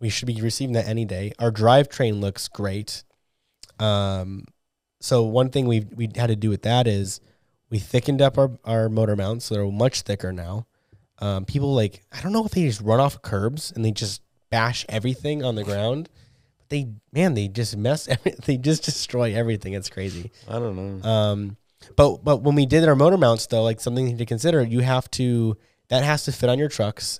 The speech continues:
Speaker 1: and then your motors have to screw into it. But then the thickness of your motor mount and then the length of your axles have to, or the length of your motor shafts have to be exact. So
Speaker 2: Mm-hmm.
Speaker 1: all your pulleys line up easily, because you can't be, like, making these micro adjustments, like, when
Speaker 2: Yeah.
Speaker 1: you're building production.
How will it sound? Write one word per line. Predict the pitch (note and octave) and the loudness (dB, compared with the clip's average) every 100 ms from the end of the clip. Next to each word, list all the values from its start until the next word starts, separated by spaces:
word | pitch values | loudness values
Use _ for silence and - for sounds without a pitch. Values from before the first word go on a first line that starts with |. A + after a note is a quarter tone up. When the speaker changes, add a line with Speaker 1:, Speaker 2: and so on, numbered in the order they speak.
| - | -8
Speaker 1:
and | A2+ | -2
then | A2 G#2+ G#2 | 0 0 0
your | G#2 G#2 | -2 2
motors | A2+ C3+ A#2 A#2 | 4 4 4 2
have | G#2+ | 0
to | - G#2 | 0 -4
screw | - - G#2 G#2+ | -4 -6 0 2
into | G#2 G2+ | 2 0
it. | G#2+ - | -2 -4
But | A#2 | 2
then | D#3 F3+ E3+ - _ _ | 4 4 0 -6 _ _
the | A#2+ | -4
thickness | A2 D#3+ D#3 F3 - | 0 2 2 0 0
of | |
your | C#3+ | 2
motor | C3 C#3 | 4 4
mount | B2 G2+ G2+ | 4 0 0
and | A#2+ | 0
then | A#2 | 2
the | G#2+ G2+ | 2 2
length | A#2+ C#3+ - | 0 0 -2
of | C#3+ | -4
your | A2+ | -4
axles | G2+ G#2 A2 F2+ F#2 | -4 -6 -6 -8 -6
have | G#2+ G2+ | -6 -6
to, | - A2+ | -4 0
or | A2 | 0
the | G#2 F#2+ A2 | -2 -6 -4
length | A2 B2+ - | -2 -4 -4
of | G#2 | -6
your | G2+ | -2
motor | B2+ D3 | 0 0
shafts | - G2+ G2 - _ _ | -2 -6 -6 -10 _ _
have | B2 A#2+ | -2 -2
to | B2+ | -2
be | A2 | -4
exact. | G2+ G2 A#2 - - _ _ G#2+ | -2 -4 -6 -10 -20 _ _ 0
So | A2+ | 0
Speaker 2:
Mm-hmm. | F#2+ | 4
Speaker 1:
all | A#2 C3 C#3+ | 6 6 6
your | C#3+ | 2
pulleys | - C3+ B2 G#2 | 0 2 2 2
line | G#2 G#2+ | 0 0
up | G2+ F#2 | -2 -4
easily, | A2 G2 D#2 F#2+ _ _ _ _ _ _ - | -8 -8 -12 -16 _ _ _ _ _ _ -4
because | A2+ A#2 | 2 2
you | A#2 | 4
can't | C#3 B2+ | 4 6
be, | C3+ | 6
like, | A#2 | 4
making | A#2 A2+ B2 | 4 2 4
these | A2 G#2+ | 4 4
micro | G#2+ - G2+ | 2 0 -2
adjustments, | G2 G2 - G2+ F#2+ | -2 -2 -2 -6 -2
like, | F#2+ G2+ | -2 0
when | |
Speaker 2:
Yeah. | G#2 | 0
Speaker 1:
you're | G2+ | 0
building | G#2 G2 G2 | 0 -2 -4
production. | G#2+ C3+ - D#2+ | 0 0 0 -8